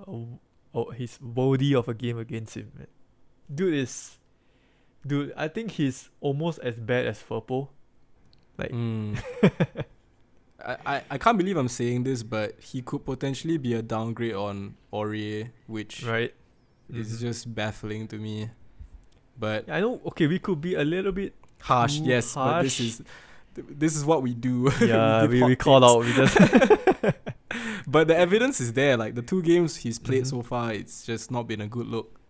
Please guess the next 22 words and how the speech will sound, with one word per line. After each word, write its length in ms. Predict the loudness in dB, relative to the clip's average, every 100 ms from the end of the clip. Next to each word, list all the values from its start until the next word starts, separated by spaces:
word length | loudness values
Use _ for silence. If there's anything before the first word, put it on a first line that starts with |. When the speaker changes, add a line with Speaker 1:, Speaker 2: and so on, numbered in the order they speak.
| _ _ _
Speaker 1:
Yep. 140 | -8 -4
Speaker 2:
He 40 |
needs 160 | -4 -4
to 60 | -6
shape 260 | -6 -4 -4
up 160 | -6
quick. 240 | -6 -6 -8 _ _ _ _ -4
Speaker 1:
I 40 |
mean, 120 | 0
I 60 | 0
could 160 | 0
throw 120 | 0 0
in 140 | 2
Romero 400 | 0 0 2 2
there 200 | 2 2
as 180 | 0 -4
well 200 | -6 -6
because 340 | -6 -4 -4
he's 400 | -6 -10 -10 -16 -20 _ _
just 380 | -4 -4 -6 -18 -20 -20 _ _ _ _ _ _
not, 440 | -6 0 2 0 _ _ _ -20 _ _ _ _ -8
like, 180 | -2 -2